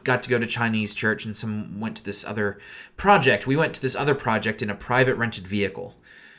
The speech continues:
Because where we were going, we didn't want anybody to follow us. We didn't want a, a taxi driver to come and, and drop us off. We wanted a private vehicle.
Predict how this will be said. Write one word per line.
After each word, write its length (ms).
Because 460
where 240
we 160
were 100
going, 380
we 100
didn't 360
want 260
anybody 440
to 80
follow 420
us. 280
We 140
didn't 300
want 400
a, 280
a 100
taxi 480
driver 480
to 140
come 320
and, 100
and 140
drop 260
us 140
off. 360
We 180
wanted 340
a 40
private 380
vehicle. 560